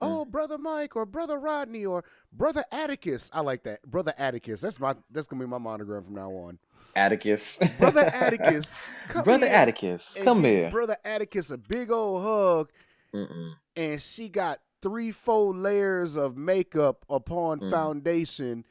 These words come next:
Speaker 2: and it's like they just rubbed the whole face to get the whole face imprint on you.
Speaker 1: For
Speaker 2: And
Speaker 1: real,
Speaker 2: you be
Speaker 1: though.
Speaker 2: wearing a nice, crisp white shirt that you just purchased, and now it's gotta
Speaker 1: Mm-hmm.
Speaker 2: go in the trash.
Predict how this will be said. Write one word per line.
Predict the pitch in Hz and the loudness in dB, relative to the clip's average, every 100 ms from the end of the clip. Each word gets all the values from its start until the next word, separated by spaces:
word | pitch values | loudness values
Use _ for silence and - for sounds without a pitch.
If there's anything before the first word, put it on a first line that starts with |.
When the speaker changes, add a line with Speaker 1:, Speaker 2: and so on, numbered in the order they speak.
| _ _ _ _ _ - | _ _ _ _ _ -8
Speaker 2:
and | 143 | -4
it's | 160 147 | -4 -2
like | 170 156 | -2 -2
they | 151 139 | -2 -2
just | 139 127 - | -4 -10 -16
rubbed | 104 110 123 175 175 | -14 -6 4 4 4
the | 151 | 2
whole | 143 180 180 | 6 8 8
face | 165 185 180 156 | 6 4 4 4
to | |
get | 156 131 | -2 0
the | 135 | 6
whole | 175 156 | 6 6
face | - 175 170 | 2 -2 -2
imprint | 180 170 196 196 | -6 -6 -4 0
on | 196 190 | 2 2
you. | 190 180 - _ _ _ - | 0 -4 -10 _ _ _ -10
Speaker 1:
For | 202 | 0
Speaker 2:
And | 95 | 2
Speaker 1:
real, | 95 | 2
Speaker 2:
you | |
be | 180 | 2
Speaker 1:
though. | - | 0
Speaker 2:
wearing | - 220 190 | -2 -2 -4
a | 143 | -4
nice, | 170 214 190 | -2 -2 -2
crisp | - - - 226 320 294 - - | -8 -18 -14 -4 0 0 -4 -12
white | - 147 185 156 | -10 -6 -6 -6
shirt | - 196 175 | -8 -8 -8
that | 147 | -12
you | 202 165 | -16 -10
just | 123 196 - | -6 -6 -4
purchased, | 208 180 139 131 - _ _ _ | -4 -4 -6 -12 -14 _ _ _
and | 127 | -6
now | 135 147 | -2 -2
it's | 113 | -2
gotta | 131 127 | -2 -4
Speaker 1:
Mm-hmm. | |
Speaker 2:
go | 135 | -4
in | 120 | -6
the | |
trash. | 117 98 90 - | -10 -12 -12 -16